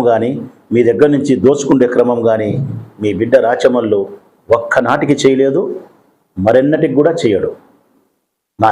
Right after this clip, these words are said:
శక్తి ఉన్నంత వరకు మీ అభివృద్ధి కోసం, మీ సంతోషం కోసమే నేను పని చేయగలిగిన. ఇక పేదవారు, ఈ నియోజకవర్గంలో ఏ మూల నుంచి ఏ పేదవాడు నా ఇంటికి గడప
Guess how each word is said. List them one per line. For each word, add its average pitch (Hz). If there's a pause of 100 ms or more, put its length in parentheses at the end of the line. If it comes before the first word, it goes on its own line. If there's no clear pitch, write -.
(100)
శక్తి - (100)
ఉన్నంత 156 (100)
వరకు 131 (720)
మీ 147 (140)
అభివృద్ధి 131
కోసం, 147 (420)
మీ 165 (100)
సంతోషం 135
కోసమే 127
నేను 104 (340)
పని 113
చేయగలిగిన. 90 (1300)
ఇక - (100)
పేదవారు, 127 (1800)
ఈ 113
నియోజకవర్గంలో 127 (460)
ఏ - (200)
మూల 160 (100)
నుంచి 147 (140)
ఏ 139 (100)
పేదవాడు 139
నా 123
ఇంటికి -
గడప 120